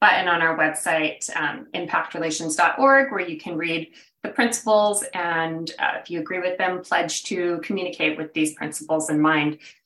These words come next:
Um, and that's just how we kind of keep track of the growth of our community. We're about twelve hundred people right now in many countries. The last time I checked, it was around ten.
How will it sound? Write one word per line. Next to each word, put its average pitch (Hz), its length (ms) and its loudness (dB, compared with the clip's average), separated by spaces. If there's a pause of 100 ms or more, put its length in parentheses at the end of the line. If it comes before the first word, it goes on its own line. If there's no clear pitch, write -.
(100)
Um, 156 320 2
and 196 140 0
that's 208 160 0
just - 140 -4
how 202 100 2
we 190 100 -2
kind 165 220 -4
of 160 80 -10
keep - 180 -8
track 151 220 0
of 156 80 -12
the 156 80 -12
growth 156 260 -2
of 151 100 -6
our 147 100 0
community. 147 440 0
We're 175 160 0
about 180 200 0
twelve 160 240 -2
hundred 165 240 -8
people 151 260 -4
right 147 180 -2
now 147 280 -4 (200)
in 175 340 0
many 190 260 2
countries. 185 520 2
The 190 100 -8
last 175 260 0
time 180 100 -2
I 170 80 -2
checked, - 380 -4
it - 80 -16
was - 280 2
around 151 300 0
ten. 196 400 0